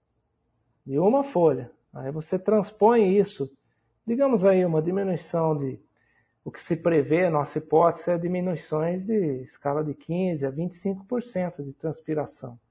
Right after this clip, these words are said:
com esse aumento de C O dois que a gente vai fazer. Aí você põe isso na, na escala da copa da árvore inteira, né, juntando todas as folhas.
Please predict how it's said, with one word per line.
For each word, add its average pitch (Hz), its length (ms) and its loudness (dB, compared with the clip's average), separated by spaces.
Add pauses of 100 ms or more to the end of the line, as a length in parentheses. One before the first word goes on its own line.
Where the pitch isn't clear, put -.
(680)
com 180 220 0
esse 208 240 2
aumento 156 460 0
de 156 80 -16
C - 120 -4
O 156 80 2
dois 143 280 2
que - 100 -14
a 151 60 -6
gente 143 180 -10
vai 151 160 -2
fazer. 131 440 -4 (920)
Aí 143 100 -4
você 147 280 -2
põe 190 320 2
isso 185 240 -4
na, 190 300 2 (200)
na 170 140 -6
escala 165 400 4
da 170 140 2
copa 170 480 6
da 147 160 2
árvore 185 360 4
inteira, 135 460 -2
né, 156 180 -4
juntando 160 480 0
todas 175 380 -2
as 165 180 -4
folhas. 131 380 -14